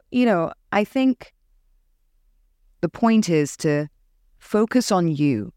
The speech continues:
Once you sort of stop looking at everybody else and what everyone else is doing in a negative way and look at it as a, in a positive way and go, "Oh, you know what?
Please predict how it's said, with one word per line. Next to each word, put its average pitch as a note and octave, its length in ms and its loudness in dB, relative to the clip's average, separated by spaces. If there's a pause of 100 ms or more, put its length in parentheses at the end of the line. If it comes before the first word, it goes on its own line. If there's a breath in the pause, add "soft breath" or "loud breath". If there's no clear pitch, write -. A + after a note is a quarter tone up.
(640)
Once A#3+ 340 2
you D4+ 140 4
sort - 220 -4
of F#3+ 200 -2
stop - 320 -4 (600)
looking F#3+ 360 2
at F3 80 2
everybody D#3 460 2
else C3 240 0
and D3 80 -6
what D3+ 100 -4
everyone F3 320 -2
else D3+ 260 -4
is C3+ 120 -20
doing - 500 -2 (220)
in E3+ 100 0
a D3+ 60 2
negative E3+ 640 0
way - 340 -10 (680)
and D#3+ 380 -2
look G#3+ 140 0
at A3+ 80 0
it G3 100 -4
as F3 200 -4
a, D#3+ 120 -6
in E3+ 140 0
a D#3+ 60 0
positive F#3 520 -4
way C3 160 -2
and B2 80 -2
go, F#3+ 200 -2
"Oh, G3+ 160 2
you E3 120 0
know E3 120 -2
what? G#3 160 0